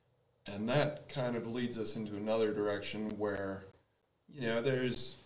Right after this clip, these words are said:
this growing idea that, "Well, if I just Google enough, I'll find the answer and that'll come up with something," and that results in decision paralysis. And, well, that's a whole different problem because now you're deciding to do nothing. And if you wanna do nothing, that's fine.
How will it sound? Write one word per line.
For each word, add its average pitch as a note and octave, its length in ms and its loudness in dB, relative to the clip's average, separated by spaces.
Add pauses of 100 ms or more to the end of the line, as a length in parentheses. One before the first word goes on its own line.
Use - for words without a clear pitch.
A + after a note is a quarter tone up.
(140)
this G#2+ 200 -6
growing A2+ 520 2
idea G#2 460 4
that, G2+ 240 -2
"Well, A#2+ 160 4
if A2 120 2
I A2 100 6
just A2 220 -4 (180)
Google C#3 380 6
enough, G#2 380 -2
I'll G#2+ 80 -4
find A2+ 400 0
the G#2+ 140 0
answer G#2 420 0
and F#2+ 160 -2
that'll G#2 200 2
come A2+ 200 -6
up G2+ 160 -2
with - 120 -4
something," A2+ 520 -2
and F#2+ 180 -6 (540)
that D3 400 6
results A2+ 540 2
in A2 380 -2
decision G#2+ 440 -2
paralysis. - 840 2
And, A2+ 300 -8
well, G#3+ 240 6
that's D#3 460 0
a C#3+ 40 -4
whole D3 220 2
different D3+ 340 0
problem A#2 380 -2
because A#2 320 -4
now A#2+ 180 0
you're B2 100 2
deciding G#2+ 500 0
to G#2 100 -6
do G#2 160 -2
nothing. G2 460 -6 (1080)
And A#2+ 100 -2
if A#2+ 100 -2
you D#3+ 80 6
wanna G#3 220 4
do F#3+ 120 2
nothing, D3 340 2
that's G2+ 180 -4
fine. - 400 -2